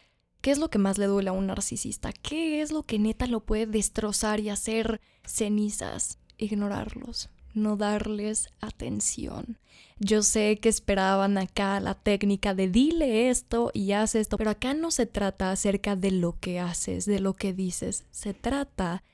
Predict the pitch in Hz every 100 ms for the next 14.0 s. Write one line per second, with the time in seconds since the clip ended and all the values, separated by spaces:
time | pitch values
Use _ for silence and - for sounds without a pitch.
0 | _ - 185 180 170 170 175 175 180 180
1 | 175 170 - 190 202 - 214 180 175 165
2 | - 180 170 165 170 - _ _ 190 165
3 | - 196 - 226 208 202 202 - 220 208
4 | 190 - 208 202 202 202 185 - 202 196
5 | 190 - 104 220 _ _ _ _ _ -
6 | 214 202 208 - 226 214 214 208 - -
7 | - 202 196 185 - 180 - 175 180 -
8 | - 196 - - _ - - 180 180 -
9 | 170 160 175 170 170 - - 180 180 254
10 | 294 220 185 226 - 233 254 202 175 -
11 | - - - - - _ - 160 - 156
12 | - - 170 160 180 180 175 175 165 156
13 | 160 170 170 160 78 71 - - -